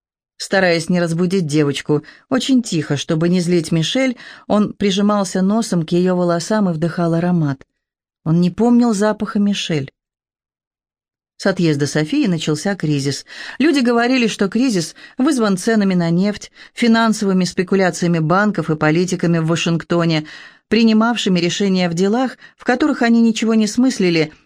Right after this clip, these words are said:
и все в таком же духе. Но Джордж-то знал, что это не так. София исчезла, и ее исчезновение из его жизни было настолько немыслимо и необъяснимо, что и все остальные события не имели никакого смысла.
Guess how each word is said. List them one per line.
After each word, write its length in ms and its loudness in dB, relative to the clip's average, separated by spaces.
и 180 2
все 220 0
в 40 -8
таком 360 0
же 120 0
духе. 440 -4
Но 420 2
Джордж-то 640 0
знал, 360 0
что 180 -4
это 220 0
не 160 0
так. 340 -2
София 480 0
исчезла, 600 0
и 80 -2
ее 320 2
исчезновение 720 0
из 80 -2
его 260 0
жизни 380 0
было 200 0
настолько 680 0
немыслимо 680 2
и 160 -2
необъяснимо, 840 2
что 200 -4
и 80 2
все 180 -2
остальные 440 0
события 540 0
не 180 2
имели 240 0
никакого 480 0
смысла. 560 -4